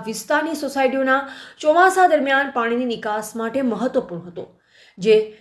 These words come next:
ગેરકાયદેસર રીતે બંધ કરી કોમ્પ્લેક્સ બાંધવામાં આવ્યો છે. તલાટી સરપંચ અને માથાભારે બિલ્ડરની મિલીભગતથી આ કોમ્પ્લેક્સ બનાવી હોવાનો આક્ષેપ.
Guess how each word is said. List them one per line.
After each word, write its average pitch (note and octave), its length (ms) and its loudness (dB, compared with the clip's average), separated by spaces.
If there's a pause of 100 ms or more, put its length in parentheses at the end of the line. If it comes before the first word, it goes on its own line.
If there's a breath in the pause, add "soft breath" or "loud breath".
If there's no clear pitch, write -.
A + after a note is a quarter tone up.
(160 loud breath)
ગેરકાયદેસર E4+ 760 4
રીતે D#4+ 200 -2
બંધ B3+ 340 2
કરી C4 220 -2
કોમ્પ્લેક્સ A3 500 0
બાંધવામાં G#3 420 -6
આવ્યો F3 280 -8
છે. - 120 -16 (300)
તલાટી A3 380 2
સરપંચ D4+ 500 2
અને D#4+ 180 -2
માથાભારે C#4+ 560 2
બિલ્ડરની B3+ 560 2
મિલીભગતથી A3+ 680 -2
આ C4+ 80 2
કોમ્પ્લેક્સ G#3+ 500 -4
બનાવી A3+ 400 -4
હોવાનો A#3 400 2
આક્ષેપ. - 400 -10